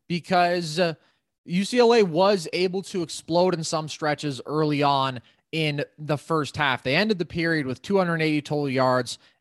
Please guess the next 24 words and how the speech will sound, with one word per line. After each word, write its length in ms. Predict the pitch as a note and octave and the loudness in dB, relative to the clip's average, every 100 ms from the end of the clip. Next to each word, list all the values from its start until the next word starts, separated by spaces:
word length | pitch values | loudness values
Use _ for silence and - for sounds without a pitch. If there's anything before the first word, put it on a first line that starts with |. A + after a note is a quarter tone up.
| - | -4
and 380 | C#3 C3 B2+ B2+ - | 0 0 -2 -6 -6
a 80 | C3 | -4
hundred 380 | F#3+ G3+ F#3+ | 0 0 -2
twenty-one 380 | F3 E3+ E3 D3+ | -2 -2 0 0
of 60 | D3 | 0
those 160 | C#3+ | -2
came 220 | - D3+ C#3 | -2 -6 -4
on 80 | |
the 80 | C3+ | -6
ground, 300 | B2 C3 C3 | -2 -2 -2
a 40 | B2 | -2
hundred 380 | F3 F3+ E3 | -2 -2 -4
fifty-nine 520 | D3+ D#3 C#3 C#3 C#3 C#3 | -4 -6 -4 -2 -2 -4
through 180 | C#3+ | -8
the 160 | B2 B2 | -6 0
air. 300 | D#3 D3+ C3+ _ _ _ | 2 2 0 _ _ _
There 100 | D3+ | -4
were 160 | D#3 G3 | 0 0
a 40 | |
couple 280 | F3+ G#3 G3+ | 0 -2 -2
situations 720 | - G3 F#3 F#3 F3 F3+ D#3+ | -6 -6 -2 -2 -2 -4 -8
in 80 | D#3 | -2
which 260 | D#3+ - B2+ | -2 -4 -2
Dulcich 580 | E3 E3+ - E3+ - | 0 0 -2 -8 -8